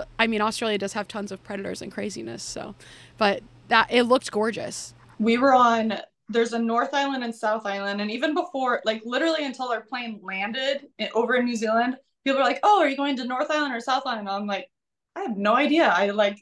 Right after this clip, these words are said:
Speaker 2: there's two? I get, like, I don't." <laughs> And so we were on the South Island, which I heard is the better one, and we did, like, we kinda did a tour. We were gonna go around, um, like, the whole thing, but the weather was kinda bad on the West Coast,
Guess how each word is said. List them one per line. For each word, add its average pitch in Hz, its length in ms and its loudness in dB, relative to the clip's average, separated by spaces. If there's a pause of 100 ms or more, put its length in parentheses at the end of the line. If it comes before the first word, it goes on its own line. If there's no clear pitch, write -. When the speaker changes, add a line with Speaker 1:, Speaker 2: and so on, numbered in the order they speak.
Speaker 2:
there's 220 260 -4
two? 277 400 0
I 233 120 2
get, 269 240 -2
like, 226 300 2
I 254 100 0
don't." 349 160 -2
<laughs> 339 240 -8 (460)
And 269 140 -8
so 254 320 -4
we 254 140 -12
were 311 80 -4
on 311 100 -4
the 320 80 -10
South 277 420 -8
Island, 220 440 -4
which - 440 -10 (440)
I 254 100 2
heard 285 300 2
is 311 180 -4 (120)
the 214 200 -4 (160)
better 196 400 2
one, 240 340 2
and 226 240 0
we 233 120 0
did, 226 340 0
like, 277 300 -2 (240)
we 233 80 -4
kinda 254 360 0
did 277 160 2
a 226 80 2
tour. 233 540 2
We 226 140 -2
were 226 100 2
gonna 240 240 -4
go 269 240 0
around, 202 480 -4 (720)
um, 185 500 0
like, 196 240 -4
the 220 80 -4
whole 202 420 2
thing, 190 320 -2
but 190 160 0
the 202 100 0
weather 202 260 2
was 202 200 -4
kinda 202 200 -6
bad 190 260 0
on 190 160 -2
the 190 100 -8
West - 320 -4
Coast, - 600 -4